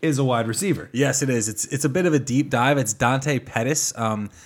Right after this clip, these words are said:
Speaker 2: if anybody really watched, uh, Washington play th-, this year in football, which they may have 'cause they were, you know, up there in the, in the rankings in
Speaker 1: They
Speaker 2: the,
Speaker 1: had a
Speaker 2: little,
Speaker 1: shot.
Speaker 2: the past couple of years. But, uh, this guy just went nuts. He had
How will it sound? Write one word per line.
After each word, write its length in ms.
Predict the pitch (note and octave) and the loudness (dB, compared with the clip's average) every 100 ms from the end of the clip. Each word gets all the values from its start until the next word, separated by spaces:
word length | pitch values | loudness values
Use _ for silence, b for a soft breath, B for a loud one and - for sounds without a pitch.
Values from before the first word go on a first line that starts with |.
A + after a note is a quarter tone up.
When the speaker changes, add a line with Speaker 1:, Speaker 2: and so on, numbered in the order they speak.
| b | b
Speaker 2:
if 120 | A2+ G#2 | -10 -2
anybody 480 | C#3 D3 C#3+ C3+ | 0 2 2 2
really 320 | A2+ B2 A#2+ G#2+ | 2 0 0 0
watched, 580 | F#2+ G#2 A2+ - - - | -2 0 2 0 -10 -6
uh, 320 | G#2+ F#2+ F2+ - | -4 -4 -6 -12
Washington 720 | F#2 G2+ A2 - C3 C3 A#2 | -6 -2 -2 -2 -4 -4 -6
play 200 | G#2+ A2 | -2 -2
th-, 180 | G#2+ A#2 G#2+ | -2 -6 -6
this 300 | A2+ A2 B2+ | -4 -4 -2
year 140 | A#2 | -4
in 80 | G#2+ | -4
football, 380 | A2+ - C3 B2+ | -6 0 0 0
which 260 | A2 - - _ b b b b - - | -4 -8 -14 _ b b b b -20 -8
they 160 | E3 F#3 | -2 0
may 220 | D3+ D#3+ | 2 2
have 280 | C3 A#2 - | 2 0 0
'cause 160 | B2+ | 0
they 100 | C3+ | 2
were, 300 | F3 E3+ D3+ | 4 4 2
you 80 | D#3+ | 0
know, 140 | D3 C3 | 0 2
up 280 | B2+ C3+ C3+ | 0 -2 0
there 340 | A#2+ A#2 C3 | 0 0 -2
in 260 | - A#2+ A#2 | -4 -4 -2
the, 180 | A2+ | -4
in 140 | A2 A2 | -4 -6
the 60 | G2+ | -4
rankings 500 | G#2 G#2 A#2 A2+ A2+ | -4 -6 -6 -8 -2
in 60 | |
Speaker 1:
They 60 | E3 | 0
Speaker 2:
the, 40 | |
Speaker 1:
had 80 | F3+ | 2
a 20 | F3 | 2
Speaker 2:
little, 140 | - | 2
Speaker 1:
shot. 140 | D#3 | 0
Speaker 2:
the 80 | C#3+ | 0
past 280 | C3 B2 - | 0 -2 0
couple 240 | C3 C3+ | -4 -2
of 60 | G#2+ | -4
years. 320 | G#2 G2+ F#2+ | -2 -4 -6
But, 260 | - G#2 G#2 | -6 -4 -4
uh, 220 | G2+ F#2+ B B B B | -4 -6 B B B B
this 160 | F3+ F3 | -2 2
guy 200 | F3+ C3+ | 2 0
just 200 | A2+ - | -2 -6
went 160 | A2+ G2+ | -8 -6
nuts. 300 | G#2+ F2 - | -8 -8 -4
He 120 | C#3 | 0
had 300 | C#3+ B2 | 0 0